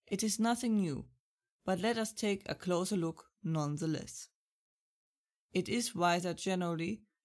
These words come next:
to reduce one big step to several small ones. The amount depends on what makes sense, of course. This way, instead of failing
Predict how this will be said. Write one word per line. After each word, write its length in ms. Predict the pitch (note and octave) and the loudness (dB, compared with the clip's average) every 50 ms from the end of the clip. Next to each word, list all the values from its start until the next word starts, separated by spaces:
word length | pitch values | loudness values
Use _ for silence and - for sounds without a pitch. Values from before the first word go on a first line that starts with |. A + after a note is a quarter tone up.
| - | -8
to 180 | - G3+ G3 G3 | -2 0 2 2
reduce 340 | F#3+ F#3+ G#3 G3+ G3+ F#3 F#3 | 2 2 2 0 0 0 -2
one 420 | F3 F3+ F#3 G3+ G#3 G#3+ G#3 G3 | -2 0 2 2 2 2 2 0
big 280 | G3 G3+ F#3+ F#3+ - - | 0 -2 -4 -4 -6 -10
step 420 | - - - G3 F#3 F3+ F#3 - - | -10 -4 0 0 0 0 -2 -6 -8
to 100 | - E3+ | -6 -4
several 400 | - - F#3+ F#3 E3 E3+ F3 E3+ | -2 0 0 0 0 0 -2 -2
small 420 | E3+ - - E3 D#3+ D#3 D3 C#3+ | -4 -4 -2 -2 0 0 0 -2
ones. 460 | C#3 D3 F3 F3+ - - - - - _ _ _ _ _ _ _ _ _ _ _ _ _ _ _ _ _ _ _ _ _ - - | -4 -6 -6 -8 -8 -10 -10 -14 -16 _ _ _ _ _ _ _ _ _ _ _ _ _ _ _ _ _ _ _ _ _ -10 -2
The 100 | - F#3+ | 0 0
amount 540 | F#3+ F#3 F#3+ G3 G#3 A3 A#3 A#3 - - - - _ - | 2 2 2 2 2 2 0 0 -2 -4 -8 -8 _ -4
depends 480 | F#3 F3 - G#3 G3 G3 G#3 G#3 - | -4 -2 0 0 2 2 2 0 0
on 160 | - - F3 | -2 -2 -2
what 200 | D#3+ E3+ F3 - | -2 -2 -4 -2
makes 280 | - F3 E3 D#3+ - - | -2 -2 -2 -2 -4 -4
sense, 440 | - D#3+ C#3+ C3+ - - - - - _ _ _ _ _ _ - | -2 -2 -2 -4 -6 -8 -10 -14 -16 _ _ _ _ _ _ -8
of 200 | E3+ D#3 - - | -8 -8 -8 -8
course. 460 | - D#3 D#3 - E3 - - - - _ _ _ _ _ _ _ _ _ _ _ _ _ _ _ _ _ _ _ _ _ - | -6 -6 -6 -6 -6 -10 -12 -12 -14 _ _ _ _ _ _ _ _ _ _ _ _ _ _ _ _ _ _ _ _ _ -6
This 240 | - A#3+ A#3+ A#3+ - | -2 -2 -2 0 0
way, 240 | A3 G3+ G#3+ G#3+ - | 2 2 2 2 2
instead 360 | - G3 F3+ - G3 F#3+ - | 2 0 0 0 0 0 0
of 100 | F3+ E3 | -2 -4
failing 540 | - - - F#3 F3+ F3+ F#3+ G3+ G3 F#3+ | -4 -4 -2 0 0 2 2 2 2 0